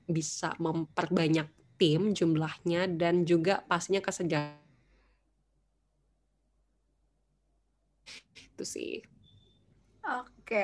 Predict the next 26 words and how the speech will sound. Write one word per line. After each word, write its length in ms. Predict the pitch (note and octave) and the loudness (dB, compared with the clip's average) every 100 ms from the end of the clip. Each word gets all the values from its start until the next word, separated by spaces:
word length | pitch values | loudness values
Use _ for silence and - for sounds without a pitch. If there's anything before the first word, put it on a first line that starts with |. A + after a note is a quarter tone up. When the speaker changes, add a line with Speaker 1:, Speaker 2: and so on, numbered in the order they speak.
| G3+ | -2
Speaker 2:
deh, 160 | E3+ G3+ | -4 -6
Kak. 800 | - E3 C#3 A2 G#2+ A#2+ D3+ - - - - - - | -8 -8 -6 -8 -6 -4 -4 -6 -14 -20 -20 -14 -2
Keren 220 | A3+ A3+ A3 | 0 2 2
banget, 240 | G#3+ G#3+ | 2 0
pokoknya 280 | A3 G#3+ A#3 B3 | 0 2 2 0
sukses 240 | A3 G#3+ | -2 -2
selalu 400 | G#3+ G3+ G#3 G#3 | 0 0 0 0
ya, 60 | F#3 | -2
Kak, 160 | F#3+ F#3+ G3 | -2 -2 -2
untuk 300 | G3 G3+ - | -6 -6 -4
karir 400 | F#3 - F3+ E3 - - - - | -4 -2 -4 -6 -10 -16 -16 -8
dari, 720 | G3+ F#3+ G3 F#3+ F#3+ F#4 E3 | -6 -6 -8 -8 -8 -6 -6
eh, 380 | - - A#3 G#2 - | -8 -8 -8 -10 -6
Kakak 320 | F3+ G#3 G3+ | -4 -2 -2
mungkin 280 | G3 F#3+ G3+ G3 | -4 -10 -10 -8
dari 160 | F#3 F#3 | -8 -8
medical 320 | F3 G3 F3+ | -10 -8 -8
innovator 460 | F#3 F3+ F3 F#3 G3+ G3+ | -8 -10 -8 -8 -8 -8
atau 200 | G3+ G3 F#3+ - | -8 -8 -8 -6
apapun 480 | G3+ G#3 G#3+ D4 D4 | -4 -2 2 2 2
yang 80 | C4+ | 2
Kakak 280 | A#3+ A#3 A3+ | 0 2 2
sedang 200 | A3 G3+ | 2 0
lakukan 360 | G3+ G#3+ G3 G3+ | -2 -2 -4 -6
sekarang 880 | G#3+ F#3 F3+ F#3 F#3+ F3+ F#3 F#3+ G#3+ | -8 -10 -10 -8 -8 -6 -6 -8 -12
gitu. 720 | - _ - - E2 F#2+ G#2 | -14 _ -14 -10 -10 -10 -12